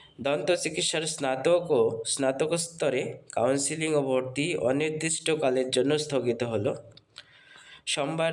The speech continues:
রাজ্যের স্বাস্থ্য শিক্ষার অধিকর্তা জারি করা নির্দেশিকায় বলা হয়েছে, ওয়েস্ট বেঙ্গল নিট ইউজি মেডিকেল ডেন্টাল স্নাতক এবং ওয়েস্ট বেঙ্গল নিট Masters of Dental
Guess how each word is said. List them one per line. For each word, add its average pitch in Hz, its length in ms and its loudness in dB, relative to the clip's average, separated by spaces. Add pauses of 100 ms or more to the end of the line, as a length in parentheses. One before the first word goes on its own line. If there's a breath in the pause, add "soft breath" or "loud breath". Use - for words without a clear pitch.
রাজ্যের 147 380 2 (440 loud breath)
স্বাস্থ্য 131 360 0 (140)
শিক্ষার 147 440 -4
অধিকর্তা 139 480 0
জারি 127 360 2
করা 127 180 2 (240)
নির্দেশিকায় 127 600 -2
বলা 113 240 2
হয়েছে, 120 280 0 (720 loud breath)
ওয়েস্ট 165 360 0
বেঙ্গল 175 360 4 (140)
নিট 160 200 2 (160)
ইউজি 139 380 2 (320)
মেডিকেল 139 480 -2 (100)
ডেন্টাল 131 400 0 (160)
স্নাতক 110 480 0 (920 loud breath)
এবং 135 180 2 (360)
ওয়েস্ট 143 300 4
বেঙ্গল 170 380 4 (120)
নিট 156 200 0 (160)
Masters 147 480 -2 (160)
of 117 120 0 (320)
Dental 127 340 2